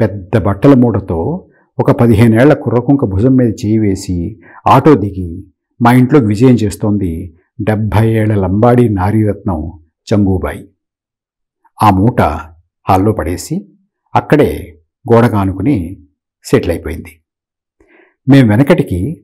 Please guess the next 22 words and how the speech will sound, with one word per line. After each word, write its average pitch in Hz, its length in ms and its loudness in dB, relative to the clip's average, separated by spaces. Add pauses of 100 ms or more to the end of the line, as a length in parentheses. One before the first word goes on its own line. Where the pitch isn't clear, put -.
అద్దె 110 220 2
ఇంట్లో 147 300 4
ఉన్నప్పుడు 110 680 -4 (380)
మా 113 140 4
ఇంటికి 113 640 0 (100)
దగ్గరలో 101 720 -2 (280)
లంబాడీలు 107 760 2 (240)
ఒక 113 180 0
వంద 95 380 0
కుటుంబాలు 113 540 -2
ఉండేవాళ్ళు. 78 560 -8 (760)
ఆ 127 80 6
వీధిలో 127 680 2 (200)
మేం 120 160 6
ఒక్కరమే - 800 0 (260)
టీవీ 139 220 4
చూడ్డానికి 113 840 -4 (240)
ఎవరినైనా 107 800 0 (160)
రానిచ్చేవాళ్ళం. 82 680 -6 (920)
ఆదివారం 135 560 6
సాయంత్రం 107 540 -2
అయ్యేటప్పటికీ 98 1120 -6